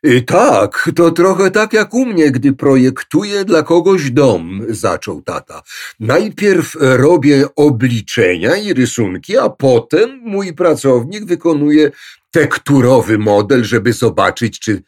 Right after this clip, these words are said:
wszystko się zgadza”. „Y, właśnie, właśnie”, skomentował mężczyzna.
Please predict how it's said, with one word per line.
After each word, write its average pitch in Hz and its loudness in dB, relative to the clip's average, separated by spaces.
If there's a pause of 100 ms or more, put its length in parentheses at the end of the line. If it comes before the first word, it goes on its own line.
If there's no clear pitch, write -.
(100)
wszystko 135 -2
się 143 2
zgadza”. 214 -4 (360)
„Y, 131 4
właśnie, 139 -2 (180)
właśnie”, 107 -2
skomentował 82 -8
mężczyzna. 82 -10